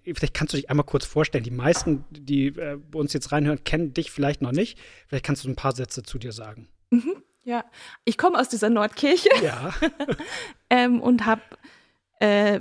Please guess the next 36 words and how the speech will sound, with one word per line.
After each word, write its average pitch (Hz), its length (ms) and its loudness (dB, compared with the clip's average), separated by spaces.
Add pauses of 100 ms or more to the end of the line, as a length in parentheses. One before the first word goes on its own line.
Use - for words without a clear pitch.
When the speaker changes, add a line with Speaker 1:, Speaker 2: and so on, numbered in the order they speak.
(100)
Speaker 2:
evangelische 214 520 2
Theologie 220 320 2
studiert, 302 420 0 (340)
ähm, 202 460 -4 (400)
an 214 120 0
ganz 208 140 2
verschiedenen 285 360 -2
Orten 233 280 0
und 220 120 4
hängen 233 160 4
geblieben 214 500 4
bin 208 120 2
ich 202 120 -4
aktuell - 320 -6
in 202 200 -4
Heidelberg. 285 560 0 (480)
Also 196 180 -2
nicht 226 300 4
in 226 80 2
der 190 80 0
Nordkirche, 190 500 -4
Speaker 1:
Wow. 214 120 -10
Speaker 2:
sondern 190 340 -8
da, 196 200 0
wo 208 80 0
der 214 120 4
Frühling 233 400 2
schon 202 300 0
viel, 294 300 2
viel 247 200 4
älter 214 320 0
ist - 180 -4
als 185 180 -10
hier. 254 300 0
Speaker 1:
Neid. 113 460 -4 (260)
Speaker 2:
Ja. 196 340 0